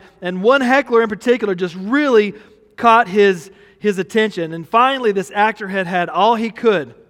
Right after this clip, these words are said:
He put his cross down, he walked over, and he punched the guy. <laughs> And then he came back, he picked up his cross, and he continued his scene. Well, after this whole thing happened, the, um, the director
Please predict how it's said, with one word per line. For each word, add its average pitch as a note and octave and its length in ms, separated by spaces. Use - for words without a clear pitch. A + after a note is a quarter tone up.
He E3 140
put B3 180
his C4 140
cross B3 400
down, A#3 260
he G3 100
walked A3 320
over, A3+ 280
and G3 80
he F3+ 80
punched A3 320
the F3+ 80
guy. C3+ 320
<laughs> E3 80
And F#3 200
then G3 80
he G3+ 80
came G3 220
back, F#3 240
he F3 80
picked F3 200
up F#3 80
his F#3 140
cross, F3+ 320
and F3 80
he E3+ 60
continued E3 400
his E3+ 100
scene. F3 300
Well, D#3 280
after A#3+ 460
this G#3 160
whole A3+ 140
thing G#3+ 180
happened, G#3 420
the, E3+ 220
um, E3+ 360
the F3 100
director G3+ 760